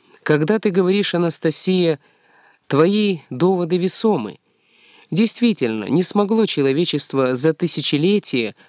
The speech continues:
побороть бандитизм. Может быть, и не теми методами с ним боролись. Только когда смотришь на сегодняшнюю ситуацию в мире,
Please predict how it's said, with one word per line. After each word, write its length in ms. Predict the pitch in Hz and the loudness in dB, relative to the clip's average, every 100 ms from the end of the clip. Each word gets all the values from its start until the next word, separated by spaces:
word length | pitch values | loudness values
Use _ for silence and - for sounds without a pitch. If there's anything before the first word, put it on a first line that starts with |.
| _ | _
побороть 640 | 151 139 135 151 156 - - - | 0 2 2 2 -2 -6 -14 -12
бандитизм. 1000 | 123 147 147 135 147 139 120 110 104 90 _ _ _ _ _ _ _ _ _ _ | 0 2 2 -2 -4 -2 -2 -2 -6 -8 _ _ _ _ _ _ _ _ _ _
Может 380 | 131 139 170 180 | 0 2 2 -2
быть, 500 | 151 196 196 - - _ _ _ _ | 0 -2 -2 -8 -12 _ _ _ _
и 80 | 165 | 2
не 160 | 180 180 | 2 2
теми 300 | 214 214 208 | 0 2 2
методами 800 | 202 254 190 160 143 127 120 - | 2 0 0 0 0 0 -4 -6
с 180 | 139 - | -8 0
ним 380 | 156 143 123 110 - | 2 2 -2 -8 -4
боролись. 640 | 139 160 147 113 113 - - _ _ _ _ _ _ - _ | 0 2 2 -2 -6 -10 -16 _ _ _ _ _ _ -20 _
Только 680 | 214 226 - 202 202 196 - | 2 2 2 2 4 2 0
когда 420 | - 175 175 190 180 | -2 0 2 0 0
смотришь 640 | - 175 196 139 131 - | -2 0 0 0 -2 0
на 140 | 135 | 0
сегодняшнюю 600 | - 147 165 143 - 143 | 0 0 0 0 0 -2
ситуацию 680 | 123 135 143 143 156 - 127 | 0 0 2 2 0 -2 0
в 60 | 123 | 2
мире, 400 | 151 185 120 | 2 2 -2